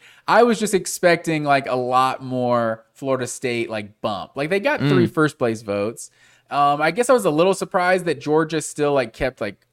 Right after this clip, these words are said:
Speaker 1: overwhelming. I was surprised, like, Alabama didn't start to get some first place votes, or that just kind of, you know, just more options thrown in there. Still
Speaker 2: Mm.
Speaker 1: fifty-eight first place votes, uh, two for Michigan and three for Florida State.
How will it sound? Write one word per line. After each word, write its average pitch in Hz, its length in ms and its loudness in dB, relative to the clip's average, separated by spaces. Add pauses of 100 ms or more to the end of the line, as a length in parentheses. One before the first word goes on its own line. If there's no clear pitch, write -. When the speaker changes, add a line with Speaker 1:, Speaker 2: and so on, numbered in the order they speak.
Speaker 1:
overwhelming. 135 800 0
I 143 60 0
was 127 80 -2
surprised, 131 380 2
like, 127 100 0
Alabama 131 560 2
didn't 135 220 -2
start 131 200 -2
to 127 60 -16
get 135 140 -6
some 127 120 -10
first 127 280 -4
place 127 240 -6
votes, 123 500 -2
or 117 240 -4 (460)
that 127 180 -4
just - 180 -12
kind 123 220 0
of, 113 320 -6 (340)
you 151 100 -10
know, 131 180 -2 (280)
just 214 180 -6
more 185 260 4
options 147 400 -2
thrown 156 200 -6
in 156 120 -6
there. 160 320 -4 (260)
Still - 300 0
Speaker 2:
Mm. 185 60 -2
Speaker 1:
fifty-eight 156 500 -4
first 147 240 -4
place 143 240 -4
votes, 135 560 -4
uh, 120 400 -6
two 143 180 -6
for 139 140 -8
Michigan 127 440 -10
and 113 140 -12
three 123 240 -10
for 117 140 -14
Florida 123 260 -8
State. 123 480 -10